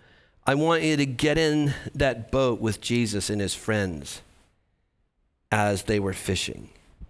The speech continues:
You might even just want to close your eyes here and try to picture this. You get in that boat. It's early morning, daybreak. You're with your friends,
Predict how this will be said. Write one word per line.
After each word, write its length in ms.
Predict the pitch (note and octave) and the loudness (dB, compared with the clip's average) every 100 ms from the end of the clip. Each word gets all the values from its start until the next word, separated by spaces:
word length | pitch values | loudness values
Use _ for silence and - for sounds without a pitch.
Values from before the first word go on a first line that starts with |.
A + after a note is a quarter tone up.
| _ _ _ _ _ _ _ | _ _ _ _ _ _ _
You 100 | - | -2
might 140 | F3+ F#3+ | 2 2
even 120 | D3+ | 0
just 180 | C3 B2 | -2 0
want 160 | A2 | -2
to 60 | - | -2
close 340 | A#2+ A#2+ G#2+ | 0 2 0
your 100 | G2 | 0
eyes 200 | G2 F#2 | 0 -2
here 100 | - | -4
and 100 | F2+ | -8
try 140 | - E2 | -6 -8
to 80 | |
picture 320 | - E2 - B1 | -6 -8 -8 -12
this. 300 | C2 - - | -12 -12 -8
You 60 | B2+ | -8
get 240 | - E3+ | -2 0
in 140 | F#3 E3+ | 2 2
that 220 | D#3+ D3+ | 0 0
boat. 380 | B2 B2+ B2 A#2+ - - _ _ _ _ _ _ _ - | -2 0 -2 -4 -16 -20 _ _ _ _ _ _ _ -12
It's 180 | - - | -8 -2
early 260 | C#3+ D3+ D#3+ | 0 2 2
morning, 420 | C#3+ C#3 C3+ C3 | 2 2 2 0
daybreak. 760 | B2 B2 A#2+ A#2+ A#2 A#2 A2+ - - - _ _ _ _ _ _ _ _ _ _ _ | 0 2 2 2 2 2 -2 -8 -16 -20 _ _ _ _ _ _ _ _ _ _ _
You're 140 | - A#2+ | -4 0
with 240 | C#3 E3+ | 2 2
your 100 | F3+ | 2
friends, 1000 | D#3 - C3 C3 B2+ C3 A#2+ - - - | 0 0 2 2 2 0 -2 -2 -4 -8